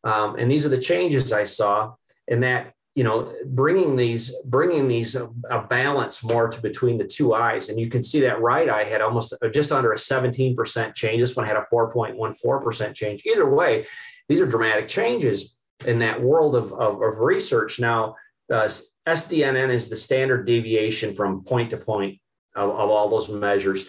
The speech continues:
Um, and it's a, it's a, it's a good metric. It's not a great one. It's a good one. Um, a lot of researchers use it. And so their heart rate variability in that metric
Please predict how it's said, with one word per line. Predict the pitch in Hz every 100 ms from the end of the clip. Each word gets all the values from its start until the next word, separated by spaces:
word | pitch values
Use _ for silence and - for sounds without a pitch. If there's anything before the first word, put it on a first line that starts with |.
| - - -
Um, | 104 98 98 104 - -
and | 131
it's | 156 147
a, | 123 -
it's | -
a, | 139 120 -
it's | -
a | 160
good | 120 113 110
metric. | 107 107 - 110
It's | 123
not | 135 120
a |
great | 104 123 123
one. | 127
It's | 117
a | 107
good | 107 113
one. | 120 120 120 - -
Um, | 107 104 101
a | 107
lot | 120 117
of |
researchers | 113 113 - 110 104 95
use | 101 113 117
it. | 135 135 - -
And | 104 98
so | 113 107 113 - _ _
their | 123 139 135
heart | 156
rate | 160 127
variability | 123 117 117 117 117
in | 110
that | 120 127
metric | 147 131 101